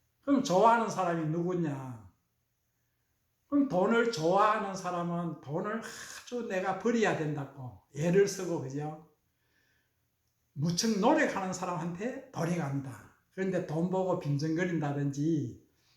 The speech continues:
그죠? 돈 그거 말랐고 하는 사람 치고 잘 사는 사람 한 사람도 없습니다. 그래서 우리는 돈을 항상 고맙게 생각하고,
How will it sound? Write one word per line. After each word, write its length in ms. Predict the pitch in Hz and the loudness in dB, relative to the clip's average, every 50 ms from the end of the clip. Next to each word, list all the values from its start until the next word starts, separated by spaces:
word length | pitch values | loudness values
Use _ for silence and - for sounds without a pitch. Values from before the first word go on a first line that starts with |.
| _ _ | _ _
그죠? 380 | - 147 143 156 156 151 143 - | -8 -6 -4 -2 -2 -2 -4 -2
돈 240 | 143 160 180 196 190 | -2 0 0 0 0
그거 240 | 190 190 190 185 180 | -2 -2 -2 -2 -2
말랐고 560 | 175 147 117 143 147 151 175 185 - 185 180 | -2 -2 -4 -4 -2 -2 -2 -2 -2 -4 -6
하는 260 | 180 - 165 165 156 | -4 -4 -6 -6 -6
사람 320 | 147 - 160 156 147 147 | -6 -6 -6 -6 -4 -4
치고 260 | 147 - 160 147 143 135 | -6 -8 -10 -10 -12 -10
잘 200 | - - 135 143 | -10 -8 -8 -8
사는 240 | - 165 160 165 | -6 -6 -6 -6
사람 220 | 165 180 180 170 143 | -6 -6 -6 -6 -6
한 140 | 113 139 135 | -6 -6 -6
사람도 360 | 151 160 165 139 123 120 117 | -6 -6 -6 -8 -8 -8 -10
없습니다. 400 | - - - 117 113 120 - - _ _ _ _ _ _ _ _ _ _ _ _ _ _ _ | -14 -18 -20 -20 -20 -20 -20 -20 _ _ _ _ _ _ _ _ _ _ _ _ _ _ _
그래서 180 | - 185 165 | -6 -4 -2
우리는 380 | 151 156 175 175 160 151 139 - | -2 -2 -2 -2 -2 -2 -4 -4
돈을 580 | 131 135 147 160 170 165 151 135 - - - - _ _ _ _ _ _ _ _ _ _ | -6 -4 -2 0 0 0 0 0 -2 -6 -12 -18 _ _ _ _ _ _ _ _ _ _
항상 760 | - - - 208 254 254 254 262 262 - 277 277 277 277 285 | -12 -6 0 4 6 6 6 6 6 4 4 6 6 6 4
고맙게 520 | - - 160 156 170 165 165 170 - 160 147 | 2 -2 -4 -4 -4 -4 -4 -4 -4 -4 -4
생각하고, 640 | - - 143 139 135 131 127 - 123 120 113 - | -4 -4 -4 -4 -4 -6 -10 -14 -14 -16 -18 -18